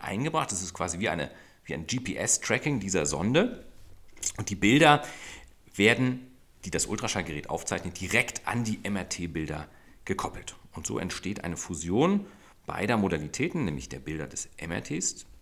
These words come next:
die wir sozusagen schon aufgenommen hatten, und die frisch aufgenommenen Ultraschallbilder, die jetzt in der Untersuchung gewonnen werden. Und dann weiß man exakt, wo man suchen muss und kann dann auch exakt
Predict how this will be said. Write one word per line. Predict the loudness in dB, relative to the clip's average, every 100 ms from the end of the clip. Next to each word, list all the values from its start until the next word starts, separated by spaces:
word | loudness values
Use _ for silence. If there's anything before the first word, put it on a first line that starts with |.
| -20
die | -12
wir | -10 -10
sozusagen | -8 -10 -8 -12 -12
schon | -14 -16 -20 -20 -20
aufgenommen | -14 -12 -4 0 2 2
hatten, | 0 -4 -6 -12 -4
und | -2 -2
die | -4
frisch | 0 -2 0
aufgenommenen | -4 -4 -6 -6 -6
Ultraschallbilder, | -8 -8 -6 -6 -6 -6 -6 -10 -18 -20 -12
die |
jetzt | -8 -4 -4
in | -4
der | -8 -8
Untersuchung | -10 -10 -12 -12 -12 -12 -12 -6
gewonnen | -6 -6 -8 -14
werden. | -16 -20 -20 -20 -20 -18 -8
Und | 0
dann | 2
weiß | 6 6 6
man | 2 0
exakt, | 4 6 6 4 -4 0
wo | 6
man | 8 8
suchen | 6 4 4 4
muss | 4 0
und | -4 -4
kann | -2 0
dann | 0 -2
auch | -4 -6
exakt | -4 -4 -4 -8